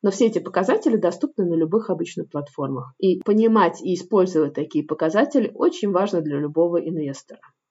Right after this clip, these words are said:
Я надеюсь, что вы будете ими пользоваться. Все эти коэффициенты важны для инвестиционного анализа, и профессионалы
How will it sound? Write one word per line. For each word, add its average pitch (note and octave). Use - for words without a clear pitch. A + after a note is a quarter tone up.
Я F#3
надеюсь, F#3
что -
вы E3
будете G#3+
ими E3
пользоваться. C#3
Все C4
эти G3+
коэффициенты F#3+
важны G#3+
для A3
инвестиционного F#3
анализа, D#3
и -
профессионалы B3+